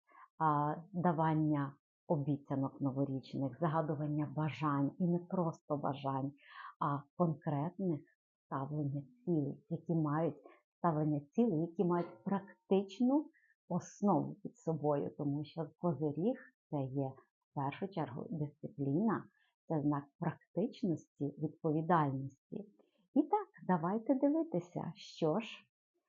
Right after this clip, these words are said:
принесе ця молода енергія рішучості у ваше життя. Ця енергія, а, енергія молодого місяця триває два тижні. Це дуже чудовий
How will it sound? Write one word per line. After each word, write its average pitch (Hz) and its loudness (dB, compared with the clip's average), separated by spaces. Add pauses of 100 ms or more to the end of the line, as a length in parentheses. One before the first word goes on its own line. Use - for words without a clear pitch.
(160)
принесе 190 2 (180)
ця 147 0
молода 165 2
енергія 170 2 (240)
рішучості 156 -2 (320)
у 143 0
ваше 147 -2
життя. 147 -4 (440)
Ця 165 2
енергія, 151 4 (640)
а, 151 -4 (420)
енергія 156 2
молодого 147 2
місяця - 0 (320)
триває 156 0 (460)
два 147 -2 (120)
тижні. 147 -4 (680)
Це 170 6
дуже 156 0
чудовий 147 -2